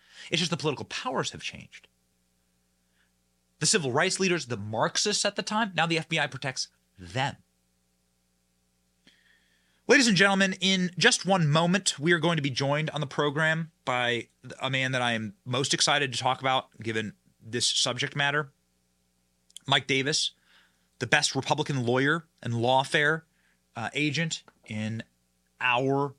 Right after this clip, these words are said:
movement, my own in-house attorney for The Benny Show. But first, if you wish to watch John Durham, if you wish to see,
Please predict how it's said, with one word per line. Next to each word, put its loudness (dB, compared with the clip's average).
movement, -2
my 0
own -2
in-house 0
attorney 0
for -6
The -10
Benny -6
Show. -8
But 6
first, 4
if 0
you 4
wish 4
to 2
watch 2
John 4
Durham, 2
if -8
you 0
wish 0
to 0
see, 2